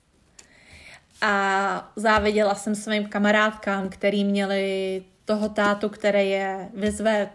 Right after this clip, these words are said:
na diskotéce, který jim pomohl. Tohle bylo vždycky něco, co jsem jim záviděla a, a furt tohle to ve mně je, protože třeba ve filmech je pro mě, když,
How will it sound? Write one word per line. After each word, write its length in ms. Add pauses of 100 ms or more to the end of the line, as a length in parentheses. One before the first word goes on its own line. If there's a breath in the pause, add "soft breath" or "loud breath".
na 100
diskotéce, 800
který 360
jim 160
pomohl. 540 (880 soft breath)
Tohle 260
bylo 180
vždycky 340
něco, 360
co 220 (1500)
jsem 180
jim 140
záviděla 880 (460)
a, 680 (180)
a 60
furt 360
tohle 400
to 200
ve 120
mně 320
je, 80
protože 400
třeba 640 (600 loud breath)
ve 100
filmech 680
je 60
pro 240
mě, 840
když, 680